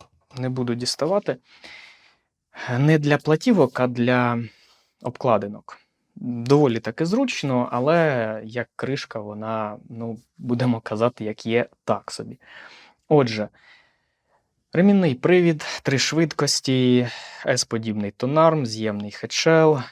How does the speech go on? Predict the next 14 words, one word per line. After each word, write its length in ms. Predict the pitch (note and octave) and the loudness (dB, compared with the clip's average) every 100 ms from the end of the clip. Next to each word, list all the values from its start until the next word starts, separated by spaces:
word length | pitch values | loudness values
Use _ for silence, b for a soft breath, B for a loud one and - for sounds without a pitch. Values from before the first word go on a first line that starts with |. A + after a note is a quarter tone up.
| _ | _
сила 400 | - - G#2+ G#2+ | -12 -8 -8 -6
притиску, 580 | - D3+ D3+ C3+ - G#2+ | 0 0 0 -6 -6 -10
антискейтинг, 800 | G#2 A2 - D#3+ D#3 D3+ C#3 C3 | -8 -10 -4 -2 -2 -2 -6 -8
все 200 | - A#2 | -10 -8
регулюється 720 | A2+ G#2+ C3 D#3+ D#3 - D3 - | -6 -4 0 0 0 -2 -6 -4
і 220 | F3 F#3 | -4 -2
є 240 | C3+ A#2 C#3+ | -2 -2 -2
механізм 580 | A#2+ - A2+ C3 C3 B2 B B B _ | -4 -6 -8 -4 -4 -6 B B B _
автоматичного 720 | A2+ A2+ G#2+ G#2 D3 - B2 | -10 -6 -6 -4 -6 -4 -6
підняття 480 | - A2+ G#2+ - C3 | -6 -8 -8 -2 -2
тонарму 840 | - G#2+ A2 B2+ B2 A#2 A2+ G#2+ G2+ | -2 -4 -2 0 -2 -2 -2 -4 -6
після 260 | A2 - | -8 -8
закінчення 560 | G#2+ G#2 - A2+ - A2 | -10 -8 -6 -6 -8 -12
платівки. 600 | - A#2+ B2 A#2 A2 A2+ | -4 -4 -4 -6 -8 -12